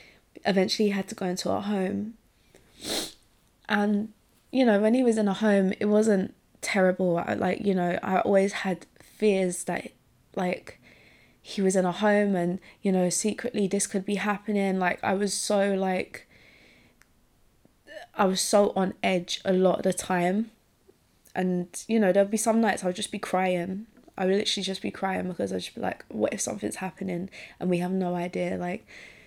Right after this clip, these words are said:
I was so paranoid, but I feel like you kind of can get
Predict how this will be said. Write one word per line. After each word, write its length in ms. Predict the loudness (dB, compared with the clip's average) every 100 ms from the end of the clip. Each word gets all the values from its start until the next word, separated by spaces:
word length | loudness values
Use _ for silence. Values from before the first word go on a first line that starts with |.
| -20 _ -2
I 120 | 2
was 200 | 2 2
so 320 | 2 6 6
paranoid, 680 | 4 0 2 2 0 -2 -4
but 300 | 0 0 0 _ _ -20 _ -20 -16 -12 -12 -14 -20 _ -20 -20 _ 0
I 100 | 2
feel 200 | 4 4
like 280 | 2 0
you 60 | -4
kind 260 | 0 0 0
of 180 | -2 -4
can 220 | 0 0
get 360 | 2 0 -2